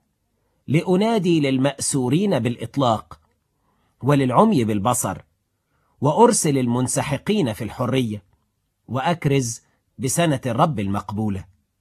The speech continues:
هل عرفت إذن يا عزيزي المستمع لماذا تقول المرتلة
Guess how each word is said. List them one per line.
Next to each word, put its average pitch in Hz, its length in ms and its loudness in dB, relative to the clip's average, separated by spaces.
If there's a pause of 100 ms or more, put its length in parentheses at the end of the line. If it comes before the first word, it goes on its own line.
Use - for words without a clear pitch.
(540)
هل 160 140 0
عرفت 196 360 4
إذن 139 400 0
يا 120 120 0
عزيزي 123 380 0
المستمع 110 640 -4 (680)
لماذا 170 480 2
تقول 156 460 0
المرتلة 117 720 -2